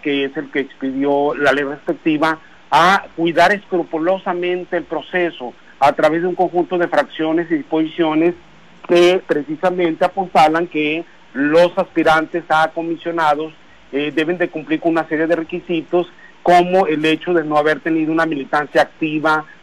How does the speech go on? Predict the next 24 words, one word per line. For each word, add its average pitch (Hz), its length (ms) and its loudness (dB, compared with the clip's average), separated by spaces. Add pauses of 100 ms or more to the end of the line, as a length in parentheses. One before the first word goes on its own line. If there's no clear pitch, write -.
notoria, 151 800 2 (260)
eh, 139 460 0 (180)
en 170 320 4
los 156 120 0
partidos 151 360 0
políticos 170 600 -2
en 139 80 -2
los 127 120 -6
últimos 143 380 -2
cinco 139 300 0
años. 143 360 2 (280)
Luego 175 400 6
otra 185 180 2
disposición 170 600 -4
establece 170 540 -2
que 151 220 -4
no 156 340 -2
deben 165 280 0
haber 151 240 -2
tenido 156 300 -6
cargos 147 280 0
de 160 60 -2
representación 151 680 -6
popular, 160 600 4